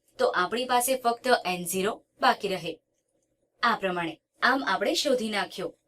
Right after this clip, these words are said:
અહીં આ આપણા લોજિસ્ટિક ડિફરન્શિયલ ઇક્વેશનનો ઉકેલ છે. આપણે તેને લોજિસ્ટિક ફંક્શન કહીશું અને પછીના વીડિયોમાં જોઈશું કે તે ખરેખર કામ કરે છે.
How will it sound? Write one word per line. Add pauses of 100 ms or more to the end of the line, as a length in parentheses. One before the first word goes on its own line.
અહીં
આ (180)
આપણા
લોજિસ્ટિક
ડિફરન્શિયલ
ઇક્વેશનનો (200)
ઉકેલ
છે.
આપણે
તેને
લોજિસ્ટિક
ફંક્શન
કહીશું (360)
અને
પછીના
વીડિયોમાં
જોઈશું (160)
કે
તે
ખરેખર (300)
કામ
કરે
છે.